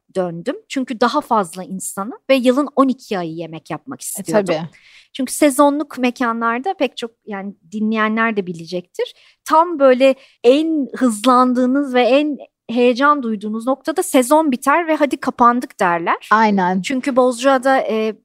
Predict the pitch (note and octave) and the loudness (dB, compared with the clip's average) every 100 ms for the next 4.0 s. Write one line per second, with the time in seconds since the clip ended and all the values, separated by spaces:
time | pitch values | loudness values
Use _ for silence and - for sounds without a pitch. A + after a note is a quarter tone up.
0 | _ _ _ - - A#3 C4 - A#3 F#3+ | _ _ _ -8 0 2 2 -2 -6 -6
1 | _ F#3+ F#3 G#3 A#3+ _ _ - A3+ A#3+ | _ -10 -6 -6 -8 _ _ -4 0 0
2 | C#4 A#3+ F#3 _ F3 F3+ A3 A3+ G#3+ G3+ | 0 -2 -4 _ -10 -8 -6 -6 -4 -4
3 | G#3 - B3+ C#4 A3+ F#3 F3+ F#3 F#3 E4 | -4 -2 -2 -2 -2 -6 -8 -10 -6 -6